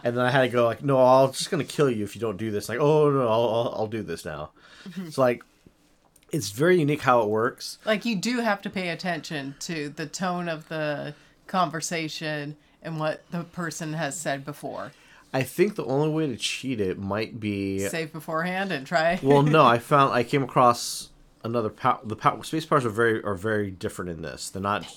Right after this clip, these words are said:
Speaker 1: they're not just the same as dragon shouts.
Speaker 2: Right.
Speaker 1: Um, one was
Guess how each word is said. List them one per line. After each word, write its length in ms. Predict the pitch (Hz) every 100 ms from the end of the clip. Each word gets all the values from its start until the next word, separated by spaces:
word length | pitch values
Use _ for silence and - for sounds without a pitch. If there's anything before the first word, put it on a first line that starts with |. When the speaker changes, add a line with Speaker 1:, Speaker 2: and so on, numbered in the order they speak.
| -
Speaker 1:
they're 180 | 113 107
not 260 | 117 104
just 420 | - 110 104 - - - - _ _ _ _ 110
the 60 |
same 220 | - 123 107
as 100 | 92
dragon 340 | 104 98 95
shouts. 540 | - 80 78 - - - - -
Speaker 2:
Right. 240 | 175 - - _
Speaker 1:
Um, 500 | 107 101 95 90 90 101
one 320 | 123 143 139
was 680 | 123 117 113 110 101 -